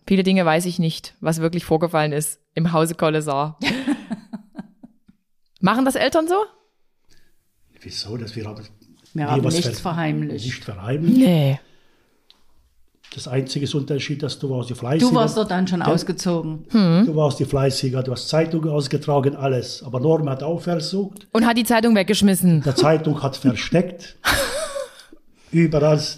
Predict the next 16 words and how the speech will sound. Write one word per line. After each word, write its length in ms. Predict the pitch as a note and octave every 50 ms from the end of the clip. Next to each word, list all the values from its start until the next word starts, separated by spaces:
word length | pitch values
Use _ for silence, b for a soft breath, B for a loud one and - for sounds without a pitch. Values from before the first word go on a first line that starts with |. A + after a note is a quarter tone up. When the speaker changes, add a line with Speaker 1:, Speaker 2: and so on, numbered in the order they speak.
| -
Speaker 3:
die, 80 | D3 D3
die 480 | - A#3+ C4+ F3 C3+ C3+ B2+ B2 A#2 - - - - - - - - _ _ _ _ _ -
Couch 340 | - D3+ D3+ D3 D3+ - -
war 180 | C#3 B2+ A2+
voll. 520 | G#2 - - D#3 F#3 G#3 G#3 - - - - - - _ _ _ _ _ _ _ _ _ _ _ _ _ _ _ _ _ _ _ - -
Und 540 | C3+ C3 C3 B2+ B2 B2+ B2+ - - - - _ _ _ _ _ _ _ _ _ _
hat 180 | - C#3+ D3+ -
irgendwann 440 | F3+ D3+ D3 C#3 C3 B2+ C#3 C3 B2+
mal 100 | C3+ B2+
die, 140 | B2+ B2+ - - - - - - _ _ _ _ _ _ _ _ _ _ _ _ -
die 80 | C3 B2
Zentrale 600 | - - D#3 D3 D3+ D3 C#3 C3 C3 C3 B2+ A#2
geschrieben, 400 | B2+ A#2 - - C3+ C#3+ C#3 B2+
das 220 | C3 A#2 - -
ist 180 | B2 - - -
Schluss. 500 | - C3+ C#3 D#3+ D#3 - - - -